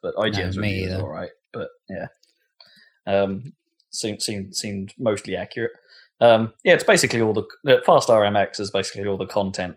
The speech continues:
Speaker 1: from Neo, um, and the D L C pack, and they just decided to throw in some more cars and six more tracks for the hell of it.
Speaker 2: Hmm.
Speaker 1: So, uh,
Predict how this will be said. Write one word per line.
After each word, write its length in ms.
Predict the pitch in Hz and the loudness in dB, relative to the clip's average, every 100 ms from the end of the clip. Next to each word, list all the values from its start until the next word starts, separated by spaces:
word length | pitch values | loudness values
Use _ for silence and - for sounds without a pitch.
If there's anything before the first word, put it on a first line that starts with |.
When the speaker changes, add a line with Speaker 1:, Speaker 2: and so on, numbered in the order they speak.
| - | -8
Speaker 1:
from 320 | 101 95 95 | -6 -4 -4
Neo, 380 | 104 95 85 92 - _ _ _ | -4 -2 -4 -6 -14 _ _ _
um, 420 | 98 92 90 95 - | -4 -2 -4 -8 -4
and 200 | 113 107 95 | -2 -2 -6
the 80 | 104 | -8
D 160 | 98 | -4
L 140 | 92 90 | -2 -2
C 240 | - 92 | -4 -6
pack, 380 | 87 95 92 - - - | -6 -2 -4 -6 -8 0
and 200 | 147 131 | 0 2
they 100 | 117 | 2
just 180 | 110 - | 0 -4
decided 360 | 104 110 101 104 | -2 0 0 -4
to 120 | - | -8
throw 240 | 98 107 98 | -4 0 0
in 120 | 95 | 0
some 180 | 98 101 | -4 -2
more 160 | 98 | -2
cars 340 | 95 - 92 92 | -2 -4 -4 -4
and 100 | 95 | -6
six 260 | - - 107 | -6 -6 -4
more 140 | 98 | -4
tracks 340 | - 87 - | -2 -4 -4
for 80 | - | -8
the 80 | 92 | -6
hell 160 | 95 78 | -6 -10
of 60 | |
it. 80 | 65 - _ _ _ _ _ _ _ _ _ _ _ _ _ _ | -12 -16 _ _ _ _ _ _ _ _ _ _ _ _ _ _
Speaker 2:
Hmm. 160 | - 113 87 _ _ _ _ _ _ _ _ | -8 -8 -8 _ _ _ _ _ _ _ _
Speaker 1:
So, 300 | - 98 95 92 _ - | -2 -2 -2 -8 _ -12
uh, 400 | 113 95 92 | -8 -6 -8